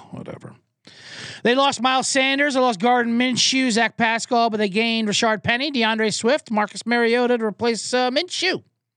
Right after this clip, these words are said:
They're gonna have a running back by committee with Penny, Swift, and Kenneth Gainwell. Kenneth Gainwell became their playoff back last year. He, he moved on from Miles Sanders, but that's what they're gonna do. So if you're looking for a fantasy-wise, which one to pick,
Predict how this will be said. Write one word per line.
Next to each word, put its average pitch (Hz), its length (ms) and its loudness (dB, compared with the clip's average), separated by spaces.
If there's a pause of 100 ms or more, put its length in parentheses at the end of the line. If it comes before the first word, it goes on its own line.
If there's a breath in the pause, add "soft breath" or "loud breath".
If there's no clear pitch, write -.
(500 loud breath)
They're 247 120 4
gonna 302 120 4
have 285 100 2
a - 20 0
running 262 280 2
back 247 220 2
by 233 160 2
committee 226 540 0 (640)
with 165 180 0
Penny, 220 320 0
Swift, 202 380 0
and 180 120 -4
Kenneth 185 300 -2
Gainwell. 185 420 0
Kenneth 214 200 -2
Gainwell 185 320 -2
became 120 240 -4
their 107 100 -6
playoff 113 420 -4
back 117 280 -8 (120)
last 120 340 -10
year. 113 160 -12
He, 139 200 -12 (440 loud breath)
he 175 140 2
moved 151 300 2
on 143 180 0
from 135 120 -4
Miles 131 260 0
Sanders, 147 220 0
but 202 100 0
that's 262 180 2
what 285 60 -2
they're 262 80 2
gonna 233 160 0
do. 113 180 -4 (260)
So 190 240 2
if 160 80 -2
you're 202 120 0
looking 226 260 0
for 226 120 0
a 196 40 -2
fantasy-wise, 196 800 0 (580 loud breath)
which 170 240 -2
one 175 160 0
to 120 60 -6
pick, - 460 -2